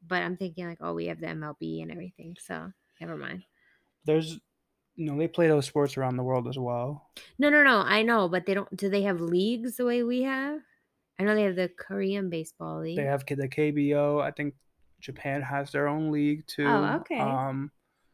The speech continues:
Speaker 1: 'Cause
Speaker 2: I,
Speaker 1: I'm
Speaker 2: I know in
Speaker 1: wondering
Speaker 2: basketball they have their own leagues,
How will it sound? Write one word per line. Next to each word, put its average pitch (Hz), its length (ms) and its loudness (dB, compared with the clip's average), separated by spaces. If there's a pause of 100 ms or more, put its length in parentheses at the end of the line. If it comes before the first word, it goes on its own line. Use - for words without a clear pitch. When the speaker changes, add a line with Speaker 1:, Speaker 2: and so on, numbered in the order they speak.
(880)
Speaker 1:
'Cause 233 140 -2
Speaker 2:
I, - 20 -2
Speaker 1:
I'm 247 120 0
Speaker 2:
I 240 100 4
know 180 180 6
in 147 80 4
Speaker 1:
wondering - 20 0
Speaker 2:
basketball 147 560 4
they 131 120 4
have 131 280 0
their 139 160 0
own 135 260 -2
leagues, 135 600 -4